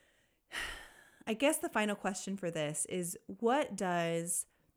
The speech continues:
pivoting or shifting momentum look like for you right now? In the present,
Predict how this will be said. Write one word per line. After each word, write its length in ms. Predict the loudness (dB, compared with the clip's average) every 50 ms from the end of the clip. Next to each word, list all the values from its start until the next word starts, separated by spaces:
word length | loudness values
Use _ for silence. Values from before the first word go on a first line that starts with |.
| _ _ _ _ _ _ _ _ _ _ _ _ _ _ _ _ _ _ _ _
pivoting 840 | -14 -4 0 2 4 6 6 6 6 6 4 2 2 2 2 0 0
or 560 | 0 -2 0 0 2 2 2 2 0 0 -2 -4
shifting 760 | -8 -8 -4 -2 -2 -2 -2 -2 -2 0 0 0 0 0 -2 -4
momentum 960 | -4 -4 -4 -2 -2 0 0 0 0 -2 -4 -4 -4 -2 0 0 0 -2 -4 -8 _ _ _ _ _ _ _ _ _ _ _ _ _ -6
look 380 | -2 0 2 2 2 0 -2
like 260 | 0 0 0 0 -2
for 240 | -4 -8 -6 -4 -2
you 540 | -2 -2 -2 -2 0 0 -2 -4 -4 -6 -10 _ _ _ _ _ _ _ -4
right 280 | -2 -2 0 -2 -2
now? 300 | -6 -8 -8 -10 -12 -14 -16 _ _ _ _ _ _ _ _ _ _ _ _ _ _ _ _ _ _ _ _ _ _ _ _ _ _ _ _ _ _ _ _ _ _ _ _ _ -8
In 180 | -2 0 0
the 80 | 0 0
present, 640 | -2 -4 -6 -4 -4 -4 -6 -8 -8 -10 -12 -16